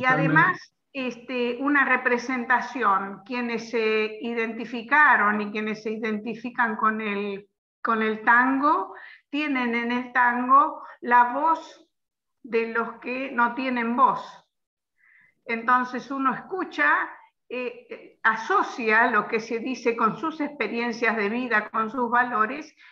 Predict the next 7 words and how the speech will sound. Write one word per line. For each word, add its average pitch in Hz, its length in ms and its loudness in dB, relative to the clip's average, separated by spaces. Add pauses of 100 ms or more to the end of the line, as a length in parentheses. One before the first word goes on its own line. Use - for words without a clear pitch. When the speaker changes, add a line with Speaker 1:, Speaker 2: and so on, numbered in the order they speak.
(100)
Speaker 2:
y 269 140 -4
allí 262 400 -2
se 254 260 -2
forma 226 720 2
esa, 214 480 0 (280)
esa 220 680 2
comunicación. 208 1300 -4